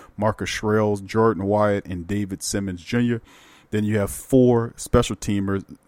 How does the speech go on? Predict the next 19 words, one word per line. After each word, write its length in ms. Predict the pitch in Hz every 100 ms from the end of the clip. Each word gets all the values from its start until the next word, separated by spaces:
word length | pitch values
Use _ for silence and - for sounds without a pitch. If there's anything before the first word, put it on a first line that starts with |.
| _ -
two 180 | 160 151
snappers: 640 | - 127 113 104 104 104
Zach 400 | 92 104 101 -
Wood, 240 | 110 104
Nick 320 | 87 95 104 -
Moore. 420 | 104 113 113 127 _ _ _
Then 180 | 101 98
one 200 | 101 113
punter, 300 | - 113 110
of 120 | 104
course, 220 | - 110 -
Morstead, 580 | 104 107 - 107 101
Will 260 | 92 107 101
Lutz, 360 | 101 101 - - _ _ _ -
uh, 340 | 95 92 90 82
try, 300 | - 107 98
uh, 380 | - 98 92 92 - -
are 160 | 98 95
there. 380 | 107 104 90